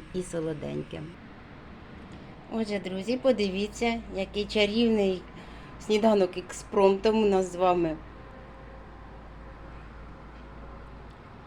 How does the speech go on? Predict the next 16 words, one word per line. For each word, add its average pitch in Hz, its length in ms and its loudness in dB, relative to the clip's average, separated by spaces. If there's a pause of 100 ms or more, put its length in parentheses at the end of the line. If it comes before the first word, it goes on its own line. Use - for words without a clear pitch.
(920)
намалювався. 170 720 -2 (1300)
Швидко, 208 680 4
просто, 247 600 2 (640)
щоб 202 180 -8
і 190 80 -2
вам 220 220 2
було 247 240 4
просто 233 340 4
приготувати. 196 720 2
Я 190 180 8
дуже 226 280 2
детально 190 500 4
розпишу 180 880 -2
крок 175 220 4
за 175 140 2
кроком, 196 440 2